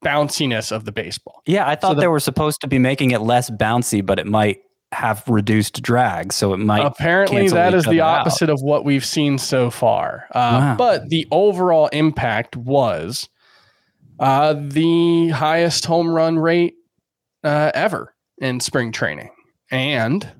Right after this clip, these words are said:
Speaker 1: also, and this might even, <laughs> it appears M L B just completely bungled this one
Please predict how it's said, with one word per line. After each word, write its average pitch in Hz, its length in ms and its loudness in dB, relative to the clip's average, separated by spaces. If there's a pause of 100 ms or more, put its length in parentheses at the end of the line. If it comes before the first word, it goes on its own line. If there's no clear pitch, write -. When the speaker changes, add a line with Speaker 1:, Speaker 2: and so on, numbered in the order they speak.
Speaker 1:
also, 143 600 -2 (680)
and 123 140 -2
this 139 200 0
might 135 180 0
even, 117 320 -2 (640)
<laughs> - 640 -20
it 175 140 2
appears 180 380 0 (380)
M 170 200 0
L 131 120 2
B 123 480 -4
just - 400 -2
completely 123 760 -4
bungled 117 600 -2
this 113 260 -4
one - 220 -12